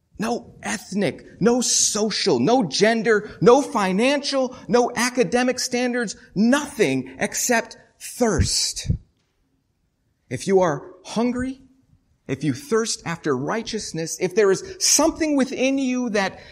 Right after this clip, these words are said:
simply cannot be satisfied by the trinkets of this life, to badly paraphrase C S Lewis, then you need to listen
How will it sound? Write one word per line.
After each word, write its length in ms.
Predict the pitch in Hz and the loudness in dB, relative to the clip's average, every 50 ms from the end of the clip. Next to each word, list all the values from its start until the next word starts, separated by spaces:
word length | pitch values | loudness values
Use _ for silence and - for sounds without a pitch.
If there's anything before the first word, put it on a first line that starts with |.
| - - - - - | -20 -20 -20 -20 -14
simply 520 | - - - - - 285 302 294 294 285 262 | -10 -4 -2 0 2 2 0 0 0 -2 -2
cannot 440 | - - 240 220 220 240 277 277 269 | 4 4 4 6 6 2 -2 -2 -2
be 100 | 262 240 | -4 -2
satisfied 760 | - - - 240 233 233 233 226 - - - 175 170 170 160 | -2 -2 -2 -2 0 0 0 -2 -2 -4 -2 0 0 0 0
by 120 | 135 160 160 | 0 -2 -2
the 100 | 147 160 | -2 -4
trinkets 720 | - - - - 254 285 269 - 190 160 - - - - - - - - | -6 -8 -4 -2 -2 -2 -2 -2 -4 -4 -4 -4 -8 -8 -10 -14 -12 -4
of 160 | - 185 175 | -2 0 2
this 260 | 160 175 170 - - | 2 2 2 0 0
life, 480 | - 165 165 160 160 117 82 - - - | -2 -4 -6 -4 -6 -6 -6 -8 -10 -12
to 120 | - - 131 | -10 -10 -8
badly 400 | 117 143 147 151 160 139 151 139 | -8 -6 -6 -6 -6 -6 -6 -8
paraphrase 760 | 143 - 147 151 143 135 139 - 131 120 117 107 98 - - | -6 -6 -6 -6 -6 -8 -8 -8 -6 -4 -4 -4 -6 -8 -6
C 140 | - 143 131 | -6 -6 -6
S 180 | 120 120 - | -6 -6 -8
Lewis, 520 | 143 147 156 - - - - - - - - _ _ _ _ _ _ _ _ _ _ _ _ _ _ _ _ _ _ _ _ _ _ _ _ _ _ - | -10 -10 -10 -10 -10 -10 -10 -10 -10 -10 -12 _ _ _ _ _ _ _ _ _ _ _ _ _ _ _ _ _ _ _ _ _ _ _ _ _ _ -8
then 200 | 214 220 208 202 | -6 -4 -4 -2
you 240 | 208 233 233 226 | 0 0 0 0
need 760 | 214 220 226 240 240 247 247 240 208 165 123 123 - - _ _ | -2 -2 -2 -2 -2 -2 -2 -2 -4 -6 -6 -10 -14 -20 _ _
to 160 | - 196 196 | -4 -4 -2
listen 640 | 180 165 185 226 226 - - - 220 208 202 190 190 | -2 -2 -2 -4 -4 -4 -6 -6 -6 -8 -8 -10 -12